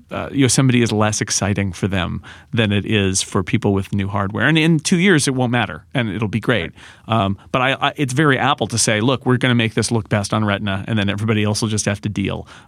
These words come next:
Um, but it does look beautiful, and, uh, they should ultimately be designing this thing for Retina. It's just, uh, gonna be a painful transition in the meantime for those of us <laughs> who don't have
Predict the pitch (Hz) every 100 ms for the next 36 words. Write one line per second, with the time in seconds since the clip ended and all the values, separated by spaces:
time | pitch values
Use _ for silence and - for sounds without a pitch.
0 | 117 104 123 113 170 160 135 156 _ _
1 | _ - 156 143 - 101 101 123 113 113
2 | 110 - - - _ 120 113 156 - -
3 | 190 190 139 - - 120 113 113 110 104
4 | 95 98 101 98 92 92 92 101 92 101
5 | 101 82 98 87 104 - - 98 - 104
6 | 95 113 113 107 95 117 101 - 107 101
7 | 101 104 98 95 98 104 104 95 92 90
8 | - 98 98 - - - 113 107 107 104
9 | - - 151 - 156 - 131 127